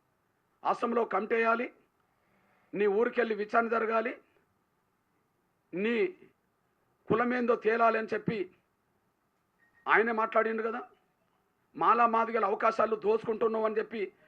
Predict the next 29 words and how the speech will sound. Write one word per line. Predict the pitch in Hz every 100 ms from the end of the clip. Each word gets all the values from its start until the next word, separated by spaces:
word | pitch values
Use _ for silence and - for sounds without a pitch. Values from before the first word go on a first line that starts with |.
| _
కడియం | 175 202 220
శేర్ | 240 220 220
గురించి | 214 208
మాట్లాడిండు | 208 226 220 220
కదా. | 226 247 - _ _ _ _ _
అంటే | - 208 175
మాల | 208 233
కాదు, | 220 214 220
మాదిగ | 226 185 220 233 220
కాదు, | 214 247 185
ఎస్సీ | 208 - 269
కాదని | 240 240 240 254 185
నువ్వే | 226
అన్నావు | 233 226 220
కదా. | 214 - _ _ _ _ _ _ _ _ _ _ 123
మాల | 139 208 220
కాదు, | 214 208 226 233 170
మాదిగ | 208 220
కాదు, | 214 226 190
ఎస్సీ | 196 - 262
కాదని | 240 233 226
కూడా | 220 196 170
నువ్వే | 190 226 226
చెప్పావు | - 226 220
కదా. | 220 - - _ _ _ _ _ _ _ _ _ -
మరి | 170 170
ఎస్సీ | 202 269
కాని | 247 240 240
వ్యక్తికి | 214 214 - 214 233